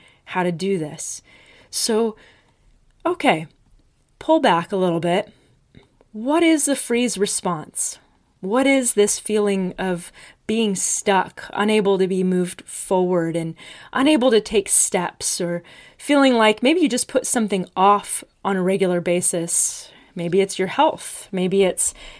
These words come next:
decisions around your mental, emotional health, and you seem to be just putting it off. Well, I want to give you hopefully some compassion today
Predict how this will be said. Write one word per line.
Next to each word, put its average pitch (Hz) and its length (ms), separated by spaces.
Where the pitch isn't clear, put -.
decisions 214 580
around 214 340
your 208 120
mental, 214 360
emotional 208 480
health, 220 440
and 196 120
you 202 80
seem 262 260
to 254 80
be 214 180
just 196 340
putting 202 320
it 185 180
off. 175 480
Well, 254 300
I 247 80
want 330 260
to 339 60
give 240 220
you 226 420
hopefully 277 460
some 202 240
compassion 196 640
today 180 480